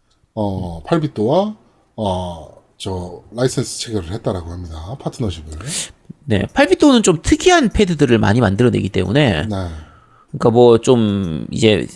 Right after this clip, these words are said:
Speaker 2: 수요는 좀 작더라도 약간 틈새 시장을 공략하는 느낌으로 아예 뭐 세튼 패드 형태로 엑스박스에 쓸 수 있도록 해준다든지
Speaker 1: 네.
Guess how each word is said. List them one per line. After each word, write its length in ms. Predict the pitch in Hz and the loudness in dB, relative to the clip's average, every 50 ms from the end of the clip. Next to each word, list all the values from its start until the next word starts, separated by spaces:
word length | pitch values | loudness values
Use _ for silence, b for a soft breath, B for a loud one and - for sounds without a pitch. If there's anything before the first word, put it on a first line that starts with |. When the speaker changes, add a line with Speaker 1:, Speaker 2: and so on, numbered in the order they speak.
| - - | -6 -4
Speaker 2:
수요는 380 | - - - 233 269 262 247 185 | -2 2 4 6 6 6 6 4
좀 100 | 156 127 | 4 4
작더라도 480 | - 110 104 - 151 143 143 123 92 87 | 2 0 0 2 4 4 4 4 4 2
약간 220 | 95 - 143 147 | 2 2 0 0
틈새 240 | - 226 240 247 277 | 4 4 6 6 6
시장을 300 | 247 - 180 147 127 - | 4 4 4 4 2 4
공략하는 460 | - 139 139 135 123 - 110 101 98 | 4 4 4 4 4 4 4 4 4
느낌으로 640 | 101 98 - - 90 85 - 110 113 101 90 107 - B B B B B B B B B B B B B | 2 0 0 0 0 0 4 4 4 4 2 -2 -6 B B B B B B B B B B B B B
아예 640 | - - 127 139 143 143 135 131 123 117 107 104 | 2 4 6 6 8 8 6 6 6 6 6 4
뭐 240 | 98 101 104 107 110 | 4 6 4 4 4
세튼 360 | - 220 233 233 - 277 226 | 4 2 2 4 4 4 4
패드 720 | - 240 208 175 170 170 160 147 143 143 139 135 131 127 127 | 6 6 4 6 6 8 8 10 10 10 10 10 8 8 6
형태로 680 | 135 180 175 175 175 - - 185 175 165 180 202 208 - - | 6 4 4 4 2 2 2 4 6 6 8 6 6 6 2
엑스박스에 380 | 175 - - 151 127 - 123 | -2 0 0 -2 2 4 2
쓸 220 | 101 - - 135 120 | 2 4 2 2 2
수 100 | - 123 | 4 2
있도록 220 | 104 - 98 101 98 | 2 4 2 0 0
해준다든지 580 | 92 98 92 95 92 95 104 98 - 98 - - - _ - 104 | -2 -2 0 0 0 0 -2 -4 -4 -6 -6 -6 -8 _ -20 -14
Speaker 1:
네. 60 | 92 | -14